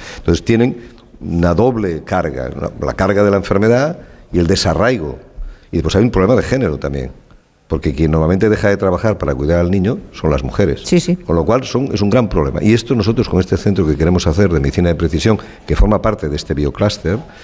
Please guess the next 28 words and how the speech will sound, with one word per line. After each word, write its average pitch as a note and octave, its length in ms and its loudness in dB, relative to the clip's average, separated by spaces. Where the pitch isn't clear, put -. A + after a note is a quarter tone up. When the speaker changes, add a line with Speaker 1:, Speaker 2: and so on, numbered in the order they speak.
Speaker 1:
eh, E2+ 220 6
lo F#2 100 2
que E2+ 80 2
pretendemos F#2 560 2
es D#2+ 240 0
mejorar F2 480 2
el G#2+ 80 0
diagnóstico, G#2+ 720 0
que - 80 -2
en C#2+ 80 2
vez D#2 80 4
de D#2 80 2
ser E2+ 140 2
el D2+ 40 2
cincuenta D#2+ 300 0
por D#2 100 0
ciento D#2+ 200 0
que D#2 80 2
no D#2 100 2
tienen, D#2+ 220 2
sea D2 200 -2
mucho D2+ 280 -2
menor E2+ 340 2
y - 80 -4
se - 140 -2
haga C2+ 120 2
más D2 140 0
rápido, G2+ 420 0